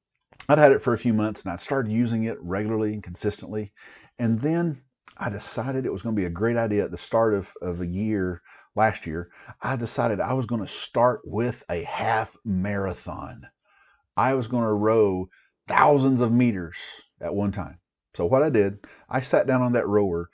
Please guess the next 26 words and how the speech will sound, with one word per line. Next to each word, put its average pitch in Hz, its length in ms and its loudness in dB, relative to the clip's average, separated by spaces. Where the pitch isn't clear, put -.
for - 140 -4
almost 95 400 -2
two 123 440 0
hours 92 580 -4
of 98 240 -6
constant - 720 -8
rowing. 82 640 -4
Okay, - 280 0
guys, 104 440 0
I'll, 98 240 -2
I'm 95 140 -4
gonna 107 160 -2
use 107 180 -2
the 107 120 2
S 101 180 -2
word 87 160 -4
here. 85 280 -8
That 98 480 -2
was 92 240 -6
stupid. - 560 -14
And 98 240 -2
I 92 80 2
won't 143 220 2
go 143 120 4
into 135 260 0
the, 101 460 0